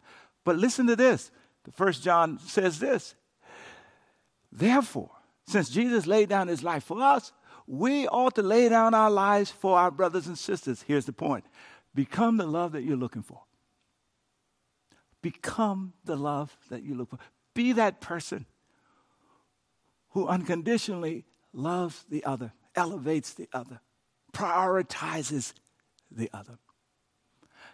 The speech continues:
Now, here's the second point that I want you to get. When you think about this notion that God love perseveres, here's the second point I want you to get.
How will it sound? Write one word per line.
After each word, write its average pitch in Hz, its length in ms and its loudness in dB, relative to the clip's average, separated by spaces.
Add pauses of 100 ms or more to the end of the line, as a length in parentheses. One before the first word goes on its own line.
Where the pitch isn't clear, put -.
(120)
Now, 131 100 -6
here's 156 220 0
the 147 60 -12
second 220 360 -4
point 143 200 -2
that 131 140 0
I 127 40 2
want 131 220 -2
you 147 60 -10
to 143 60 -6
get. 165 220 2 (200)
When 151 120 0
you 147 80 4
think 208 200 0
about 165 220 0
this 147 140 -6
notion 190 360 -2 (160)
that 151 160 -4
God 175 340 4
love 165 300 2 (440)
perseveres, 190 840 2 (520)
here's 160 160 2
the 156 60 -6
second 185 260 -4
point 151 120 -2
I - 20 0
want 143 180 -2
you 156 80 -10
to - 60 -8
get. 214 180 -4